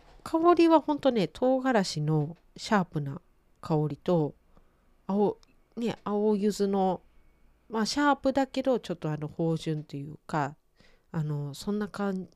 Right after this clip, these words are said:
香りがマッチした感じです。結構初めて飲む感じでしたね。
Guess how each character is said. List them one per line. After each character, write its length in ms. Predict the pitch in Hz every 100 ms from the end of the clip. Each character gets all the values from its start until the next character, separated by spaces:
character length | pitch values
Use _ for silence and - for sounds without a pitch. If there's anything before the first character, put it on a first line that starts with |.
| _
香 180 | - 202
り 100 | 190
が 100 | 175
マ 160 | 160 190
ッ 20 |
チ 160 | - 139
し 80 | -
た 100 | 139
感 240 | - 143
じ 120 | 147
で 120 | 143
す。 240 | 139 143 - - _ _ _ _ _ _ _ _ _
結 200 | - 285
構 140 | - 175
初 360 | 202 226 -
め 160 | 359 339
て 140 | 220
飲 120 | 180 170
む 200 | 165 156
感 240 | 151 151
じ 100 | 143
で 140 | 151
し 60 | 143
た 100 | 135
ね。 320 | 143 151 151